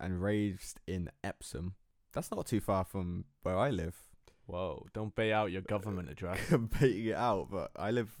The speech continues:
Speaker 1: very, very quite close to Epsom, so that's cool. Uh, yeah, I guess he, I guess he's British.
Speaker 2: British?
Speaker 1: Oh, his mother's from Essex,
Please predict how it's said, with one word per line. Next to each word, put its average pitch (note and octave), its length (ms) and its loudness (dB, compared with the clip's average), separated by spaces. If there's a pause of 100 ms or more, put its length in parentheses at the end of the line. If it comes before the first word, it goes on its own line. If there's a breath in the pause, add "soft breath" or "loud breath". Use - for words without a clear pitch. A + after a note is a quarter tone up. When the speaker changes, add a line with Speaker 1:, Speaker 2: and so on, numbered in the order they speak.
(140)
Speaker 1:
very, A2 420 2
very G#2 340 2
quite G2+ 300 -2
close G2+ 320 -2
to G2 140 -2
Epsom, - 400 -8
so E2 280 -8 (500 soft breath)
that's - 160 -8
cool. F2+ 260 -2 (560 soft breath)
Uh, G#2 140 -2
yeah, G#2+ 380 -2
I F2+ 60 -2
guess G2 200 -4
he, F2+ 300 -2
I G2+ 180 -12
guess F#2 160 -6
he's F2+ 240 -6 (420)
British. F2+ 640 -4 (340)
Speaker 2:
British? - 680 -10 (720)
Speaker 1:
Oh, G2 140 0
his G2 220 2
mother's A#2 400 4
from A#2+ 280 -2
Essex, - 640 -4